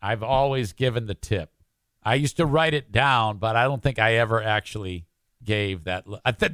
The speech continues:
that, that's a great one, though. That, that one actually is spectacular. But you then open yourself up to get your food spit on, you know?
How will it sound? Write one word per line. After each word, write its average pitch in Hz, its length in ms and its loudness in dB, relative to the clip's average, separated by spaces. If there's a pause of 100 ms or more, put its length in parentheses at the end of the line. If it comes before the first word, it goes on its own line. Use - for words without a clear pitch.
that, 156 200 -4
that's 233 240 0
a 254 60 2
great 151 460 0
one, 98 180 -6
though. 85 160 -16
That, 196 300 0
that 240 220 2
one 269 160 0
actually 165 840 0 (2000)
is 127 160 -4
spectacular. 113 880 0
But 254 320 2 (340)
you 208 200 2
then 247 260 2
open 220 240 2
yourself 196 420 2
up 160 300 0 (300)
to 165 100 0
get 170 320 0 (440)
your 156 160 -2
food 240 300 2
spit 359 320 2
on, 254 300 2
you 139 80 2
know? 208 400 2